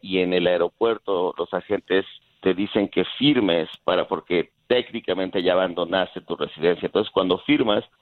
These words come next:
tú abandonas la residencia, porque nadie te puede quitar la residencia más que tu renuncia o un juez de inmigración. Entonces, la recomendación es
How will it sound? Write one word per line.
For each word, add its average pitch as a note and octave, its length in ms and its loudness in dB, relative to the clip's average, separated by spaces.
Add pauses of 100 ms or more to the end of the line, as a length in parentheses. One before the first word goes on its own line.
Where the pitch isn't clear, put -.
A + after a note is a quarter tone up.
(520)
tú C#3 220 2
abandonas G#2+ 600 0
la F#2 100 -2
residencia, F#2 540 -2
porque G#2 280 -2
nadie B2 320 4
te A2+ 160 0
puede A2 280 2
quitar G#2 300 -2
la G2+ 140 0
residencia F#2+ 640 -2
más F2 260 0
que - 140 -6
tu C3+ 240 0
renuncia A2+ 800 2
o E2+ 200 0
un F#2+ 180 -8
juez F#2 360 0
de F#2 120 2
inmigración. E2+ 720 0
Entonces, F#2+ 380 -2
la F#2 100 2
recomendación F#2 760 0
es G2 160 2